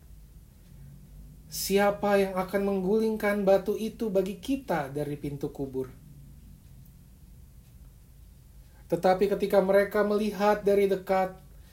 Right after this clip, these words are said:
tampaklah batu yang memang sangat besar itu sudah terguling. Lalu mereka masuk ke dalam kubur, dan mereka melihat seorang muda yang memakai jubah putih duduk di sebelah kanan.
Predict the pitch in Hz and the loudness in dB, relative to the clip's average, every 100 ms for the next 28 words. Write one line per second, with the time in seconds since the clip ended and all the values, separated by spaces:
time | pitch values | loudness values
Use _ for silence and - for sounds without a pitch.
0 | - - - 190 196 190 208 208 214 202 | -20 -6 2 2 2 0 0 0 -2 2
1 | 175 202 202 226 214 202 202 208 202 - | 4 4 4 2 4 4 0 0 -2 -4
2 | 214 226 226 196 196 208 202 196 185 226 | -4 -4 -4 -4 -2 -2 -2 -4 -6 -6
3 | 240 220 220 220 202 240 254 175 117 - | -2 -2 -2 -6 -4 -4 -2 -4 -10 -18
4 | - - - - - - - - - - | -20 -20 -20 -20 -20 -20 -20 -20 -20 -20
5 | - - - - - - - - - - | -20 -20 -20 -20 -20 -20 -20 -20 -20 -8
6 | 196 226 233 240 208 202 214 202 185 190 | -2 2 2 2 0 0 0 0 0 -2
7 | - 214 175 165 160 156 180 170 156 165 | -4 -4 -2 0 -2 -4 -4 -4 -4 -6
8 | - - - - - - - 143 143 156 | -8 -18 -20 -20 -20 -20 -8 -4 -2 -2
9 | 165 180 180 180 180 208 202 - 180 170 | 0 2 2 2 0 0 -2 -2 -2 -2
10 | 170 185 240 190 139 127 - - - - | -2 0 0 0 -4 -6 -16 -20 -10 4
11 | 180 190 196 208 226 220 180 233 202 226 | 4 4 0 -2 0 0 0 -2 0 0
12 | 220 254 247 - 240 - 170 185 233 208 | 0 -4 -2 0 -2 -2 -6 -2 0 0
13 | 240 196 202 - 208 202 233 220 185 - | -2 -2 -4 -2 0 2 4 2 -2 -10
14 | 151 135 117 | -8 -8 -12